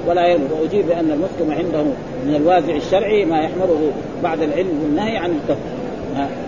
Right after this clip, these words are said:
بخلاف الكافر فإن كفره يحمله على عدم الكف عن تعاطي المحرم، ولولا أنه مباح له لبسه لما أهدى له، ها، لما فيه من تمكينه من الإعانة على المعصية، ومن ثم يحرم بيع العصير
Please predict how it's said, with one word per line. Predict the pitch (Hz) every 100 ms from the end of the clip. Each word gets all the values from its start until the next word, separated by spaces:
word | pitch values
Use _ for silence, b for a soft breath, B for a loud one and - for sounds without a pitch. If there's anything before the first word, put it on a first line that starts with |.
| -
بخلاف | 147 175 202 175
الكافر | 160 196 196
فإن | 175 156 156 214
كفره | 185 160
يحمله | 147 131 - 156
على | 151
عدم | 147 151 156 143
الكف | 190 190 202 170 - - -
عن | 156 156
تعاطي | 143 190 175
المحرم، | 160 156 180 147 139
ولولا | 151 196 170 156
أنه | 156 151
مباح | 139 175 175 151 151
له | 196
لبسه | 165 190 202 208 165
لما | 180
أهدى | 196 190 165 151
له، | 156 120 - - - -
ها، | 185
لما | - 311 151
فيه | - 180
من | 156 -
تمكينه | 143 190 196 175 196 214 - - 143
من | 151 143
الإعانة | 151 185 180 156
على | 156 151
المعصية، | 143 175 196 139
ومن | 147 143
ثم | 175 160
يحرم | 190 185 156
بيع | 175 170
العصير | 156 139 139 196 226